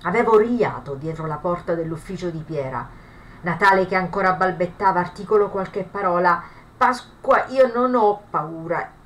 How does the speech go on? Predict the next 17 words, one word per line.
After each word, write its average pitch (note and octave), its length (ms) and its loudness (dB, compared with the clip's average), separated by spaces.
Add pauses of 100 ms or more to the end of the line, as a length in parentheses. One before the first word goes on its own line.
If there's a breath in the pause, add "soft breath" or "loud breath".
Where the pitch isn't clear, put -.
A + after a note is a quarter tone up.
(140)
io G#3+ 240 2
amavo F#3+ 960 4
Sofia E3+ 880 -6
e G#3 320 0 (500)
l'amore A3+ 760 4
è G#3+ 360 -6 (340)
la B3 220 -8
cosa C4+ 580 -2
più - 280 -12
importante, A#3+ 1200 -2
lo C4 100 0
diceva B3+ 460 -4
lei." A3+ 360 -2 (420)
"A G#3+ 120 -2
presto, G3 960 -8 (480)
ciao, E3+ 460 0 (420)
ciao." E3 460 -2